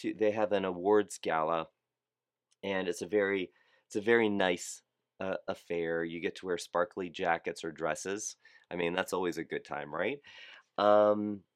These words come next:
and I'm very, very pleased to announce that, if you didn't know this already, uh, that Travel Quest Network received the honor of Agency of Excellence.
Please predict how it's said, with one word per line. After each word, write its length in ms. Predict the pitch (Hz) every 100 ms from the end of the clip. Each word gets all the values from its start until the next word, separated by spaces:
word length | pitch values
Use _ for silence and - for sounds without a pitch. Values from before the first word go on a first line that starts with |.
| _ -
and 120 | 104
I'm 220 | 101 104 -
very, 520 | 107 98 107 135 160 151
very 220 | 131 127
pleased 540 | - 104 92 92 -
to 120 | -
announce 680 | 123 101 73 73 - - - - _ _ -
that, 360 | 98 80 80 - - - _ -
if 100 | 90
you 80 | 101
didn't 200 | 113 123
know 140 | 123 127
this 160 | 135
already, 440 | 143 107 73 82 - _ - - - -
uh, 720 | 107 101 98 95 95 95 -
that 540 | 90 98 92 92 - - - _ _ _ _ _ _
Travel 280 | - 113 117
Quest 240 | 135 -
Network 480 | 117 - 117 - - _ _ _ _ _ _ _ _ -
received 720 | 120 - - 120 117 110 95
the 120 | 110
honor 420 | 90 104 104 104
of 260 | - 95 87 98
Agency 640 | 104 107 117 - 107 110
of 160 | 98 85
Excellence. 800 | 87 - - 123 208 214 - -